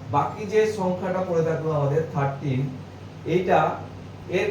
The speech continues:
কাছাকাছি পূর্ণবর্গ সংখ্যা কোনটা? দেখো তিনের স্কয়ার হচ্ছে নয়, চারের স্কয়ার হচ্ছে ষোলো। দেখো তিনের স্কয়ার নয় আর চারের স্কয়ার হচ্ছে ষোলো। তাহলে ষোলোটা হচ্ছে তেরোর বড়, আমরা সবসময় ছোটটা নেব, নয়।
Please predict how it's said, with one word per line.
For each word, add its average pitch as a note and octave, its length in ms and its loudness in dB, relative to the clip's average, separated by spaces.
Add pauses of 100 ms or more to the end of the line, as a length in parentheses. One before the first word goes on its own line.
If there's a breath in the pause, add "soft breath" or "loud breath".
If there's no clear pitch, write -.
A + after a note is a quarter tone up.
কাছাকাছি G3+ 540 0
পূর্ণবর্গ G3+ 420 4 (140)
সংখ্যা F3+ 280 2
কোনটা? B2+ 280 0 (1600)
দেখো G3 160 2 (120)
তিনের F#3+ 340 4
স্কয়ার G3+ 400 6
হচ্ছে G3 200 2 (140)
নয়, F#3 200 4 (280)
চারের E3 300 6
স্কয়ার E3+ 280 4
হচ্ছে F3 180 -2 (100)
ষোলো। B2+ 220 0 (100)
দেখো F3+ 160 0 (100)
তিনের D#3+ 300 0
স্কয়ার F3 260 2 (140)
নয় D#3+ 200 4 (100)
আর D3 140 0
চারের C#3+ 280 2
স্কয়ার D3+ 280 0
হচ্ছে F#3 180 -2 (100)
ষোলো। A#2 280 0 (640)
তাহলে F3+ 280 2
ষোলোটা G3 420 4
হচ্ছে G#3 260 6 (120)
তেরোর F3 400 6
বড়, D#3 140 4 (360)
আমরা E3 160 2 (100)
সবসময় F#3 400 0
ছোটটা E3+ 380 0
নেব, G#2+ 140 0 (520)
নয়। B2+ 240 4